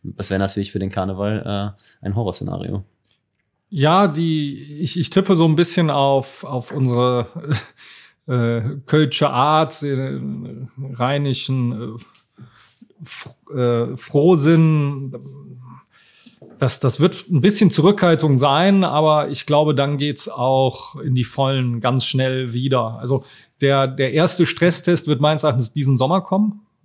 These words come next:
Speaker 2: Ja, ähm, auch schon im Endeffekt so ein bisschen im Hinblick auf den Karneval.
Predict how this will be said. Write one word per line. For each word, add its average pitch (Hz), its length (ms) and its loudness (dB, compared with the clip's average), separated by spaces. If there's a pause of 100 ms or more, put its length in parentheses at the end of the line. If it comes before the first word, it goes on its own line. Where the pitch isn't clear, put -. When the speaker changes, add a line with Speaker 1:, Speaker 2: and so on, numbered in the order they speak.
Speaker 2:
Ja, 151 360 -4
ähm, 139 300 -4 (480)
auch 139 140 0
schon 147 440 2
im 156 120 0
Endeffekt 156 460 2
so 160 100 2
ein 139 60 4
bisschen 147 280 2
im 139 100 0
Hinblick 156 280 6
auf 170 180 -2
den 175 140 2
Karneval. 165 680 2